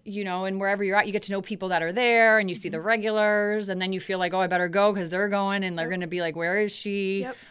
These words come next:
Speaker 1: Um, and it just makes you feel good. And I think it's cool that we can change our bodies.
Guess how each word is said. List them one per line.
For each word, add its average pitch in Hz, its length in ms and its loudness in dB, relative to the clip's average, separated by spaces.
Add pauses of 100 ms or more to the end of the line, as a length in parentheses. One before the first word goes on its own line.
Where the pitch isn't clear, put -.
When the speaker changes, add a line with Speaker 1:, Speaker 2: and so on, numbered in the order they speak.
Speaker 1:
Um, 170 640 -8 (100)
and 170 400 -6
it 170 200 -12
just 196 240 -10
makes 214 300 -8
you 208 80 -10
feel 180 340 -8
good. 147 380 -8
And 196 100 -4
I 208 60 0
think 330 180 -8
it's 571 140 -4
cool 240 280 -4
that 254 120 2
we 202 80 -8
can 208 140 -6
change 180 340 -6
our 160 80 -2
bodies. 143 640 -8